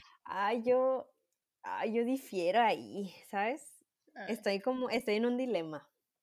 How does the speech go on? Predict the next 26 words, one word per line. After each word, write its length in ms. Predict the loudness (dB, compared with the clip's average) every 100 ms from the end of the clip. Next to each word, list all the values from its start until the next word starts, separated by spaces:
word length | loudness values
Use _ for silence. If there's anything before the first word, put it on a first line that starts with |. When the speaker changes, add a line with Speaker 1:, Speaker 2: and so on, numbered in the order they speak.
| _ _
Speaker 2:
A 180 | -18 -14
ver. 180 | -14 -16 _ _ _ _ _ _ _ _ _ _ 2
Speaker 1:
Pero 540 | 4 4 4 -2 -6 -12 -20 -20 _
es 160 | -6 -2
que 100 | -4
tú 120 | -4
sabes 400 | 0 2 4 2
que 180 | 2 4
a 120 | 4
mí 160 | 2 -2
siempre 400 | 0 -2 0 0
me 120 | 4
ha 40 | 6
dado 340 | 6 4 0
como 440 | -2 -2 -2 -2 -8
que, 720 | -8 -4 -4 -2 -4 -6 -10 -16 _ _ _ _ _ _ _ _
como 320 | -8 -4 -4 0
que 80 |
el 100 | -2 0
contacto 580 | -2 0 -2 0 -4
físico 480 | -2 -4 -6 -6 0
a 60 | 0
veces 340 | 0 -4 -4
no, 360 | -2 -2 -2 -4
no 440 | -6 -8 -8 -8 -10
sé, 540 | -10 -8 -6 -6 -8